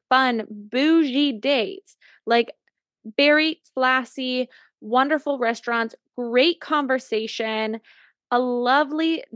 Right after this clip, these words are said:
date. And this is after she stopped dating for an entire year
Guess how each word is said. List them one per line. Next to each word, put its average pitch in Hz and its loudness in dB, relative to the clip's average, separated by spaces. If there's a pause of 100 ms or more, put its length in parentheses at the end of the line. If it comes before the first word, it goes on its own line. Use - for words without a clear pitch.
(100)
date. 233 2 (880)
And 277 -2
this 320 0
is 440 0
after 277 0 (300)
she 330 2
stopped 415 0
dating 233 -4 (100)
for 247 0
an 247 0
entire 240 2
year 208 0